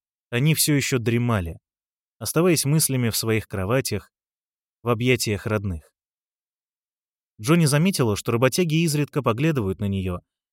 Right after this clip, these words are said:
но не так, как она, открыто и прямо, а не выдавая своего интереса, недоверчиво и даже брезгливо. Она почувствовала себя неловко, будто нарушила утренний ритуал,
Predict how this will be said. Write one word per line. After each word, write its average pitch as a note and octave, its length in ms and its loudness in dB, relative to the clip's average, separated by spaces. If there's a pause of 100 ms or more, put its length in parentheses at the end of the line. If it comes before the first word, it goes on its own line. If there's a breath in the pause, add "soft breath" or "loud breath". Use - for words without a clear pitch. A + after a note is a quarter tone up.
(320)
но A#2 160 2
не D#3 140 6
так, G#3 220 0
как - 220 0
она, D#3+ 280 4
открыто B2+ 420 0
и B2 60 2
прямо, A2+ 460 0 (560)
а A2+ 80 -6
не C3+ 100 4
выдавая D3+ 360 6
своего D3 380 2
интереса, C#3+ 580 0
недоверчиво A#2+ 640 2
и G2+ 80 -2
даже G#2+ 260 0
брезгливо. G#2+ 640 -2 (800)
Она C3 160 2
почувствовала B2+ 600 2
себя B2 220 2
неловко, C3 460 2
будто A#2 300 -4
нарушила B2 500 0
утренний B2 420 0
ритуал, A#2 540 -2